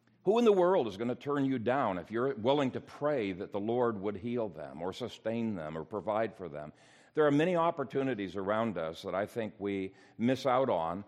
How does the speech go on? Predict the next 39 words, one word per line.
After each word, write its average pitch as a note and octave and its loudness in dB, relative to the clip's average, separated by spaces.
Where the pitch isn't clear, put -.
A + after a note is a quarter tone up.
when A2 -2
we're A2 2
failing F3 0
to C#3+ -4
see A2 -2
that G2 -4
the A2+ 0
Lord B2+ 4
is D3 0
the D#3+ 0
answer A#2+ -4
to B2 -6
all A#2+ 6
of G#2+ 0
the A2 0
world's G2+ 0
e-, B2 -10
uh, F#2 -4
needs G2 -2
and G2 -6
problems. D2+ -2
Now, F2 -4
her C#3+ 2
attempt C#3+ -2
to A#2 -8
get A#2 0
Naaman B2+ 2
to A2+ -6
look A2+ -4
to B2 -2
God G2+ 2
almost C#3 2
got A#2+ 0
derailed G2+ 0
in G#2 -4
verses F#2+ -6
five G#2+ -2
through F#2+ -8
seven. F2+ -4